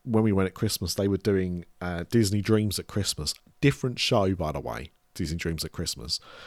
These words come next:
uh, from Disney Dreams itself. It was a seasonal offering,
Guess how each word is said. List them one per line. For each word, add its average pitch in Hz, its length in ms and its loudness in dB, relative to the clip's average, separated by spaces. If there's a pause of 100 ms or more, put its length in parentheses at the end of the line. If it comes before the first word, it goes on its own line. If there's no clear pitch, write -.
(200)
uh, 87 260 0
from 82 500 -2
Disney 90 260 0
Dreams 85 340 -4
itself. 78 480 -4
It 69 140 -12
was 113 140 4
a 95 80 2
seasonal 104 520 2
offering, 87 500 -2